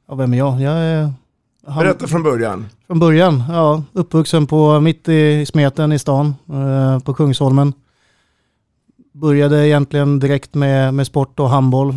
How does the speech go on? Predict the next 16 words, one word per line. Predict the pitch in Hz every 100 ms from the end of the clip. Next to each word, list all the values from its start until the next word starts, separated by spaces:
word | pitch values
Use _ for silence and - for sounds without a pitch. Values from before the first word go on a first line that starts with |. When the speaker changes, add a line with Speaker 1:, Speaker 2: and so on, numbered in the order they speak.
| 147
Speaker 1:
via | 139 135 131
mamma. | 127 147 139 131 135 - _ _ _ -
Eh, | 131 131 131 127 127 127 _
och | 147 -
på |
den | 143 143 151 143
egentligen | 139 127 135 135
vägen | 147 143 143 135 - _ _ _ _ _ _ _ _ _ _ -
är | 160
det |
att | 147 147
jag | 143
har |
hamnat | 139 135 143
där | 147
jag | 135